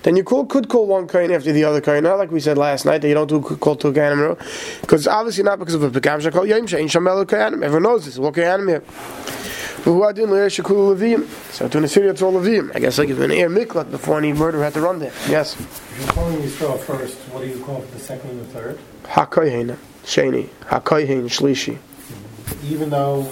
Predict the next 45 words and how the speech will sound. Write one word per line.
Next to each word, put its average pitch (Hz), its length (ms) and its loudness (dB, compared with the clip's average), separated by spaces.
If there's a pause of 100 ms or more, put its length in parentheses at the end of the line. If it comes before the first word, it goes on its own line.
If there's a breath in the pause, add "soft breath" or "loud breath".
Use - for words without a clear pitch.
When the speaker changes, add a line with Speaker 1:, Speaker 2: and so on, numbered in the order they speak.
(580)
Speaker 2:
earlier 147 480 0
on 147 80 0
a 135 40 -4
different 131 380 -10
day 123 240 -4
we 127 100 -6
said, 123 580 -6 (480)
"Once 131 220 -12
you 120 60 -10
call 131 120 -6
Yisrael, 120 380 -6
don't 117 220 -8
go - 80 -12
back." 107 340 -10 (380 loud breath)
Speaker 1:
But 147 120 4
that's, 156 220 0
here 165 140 4
we're 180 60 2
talking 180 160 2
about 160 100 4
there's 139 160 0
only 156 140 4
one 160 180 4
Yisrael 160 320 2
in 151 60 0
the 165 100 4
room, 160 220 4
Speaker 2:
So - 200 -12
Speaker 1:
so - 120 0
there's 139 100 4
nobody 147 280 4
else 143 200 0
to 151 80 0
call. 233 360 2
So 131 140 0
it - 20 4
advises 147 420 2
that 143 120 0
there's 135 120 4
no 147 160 4
Pagam, 131 480 0
so - 80 4
there's 139 140 2
no 160 120 2
problem. 277 320 0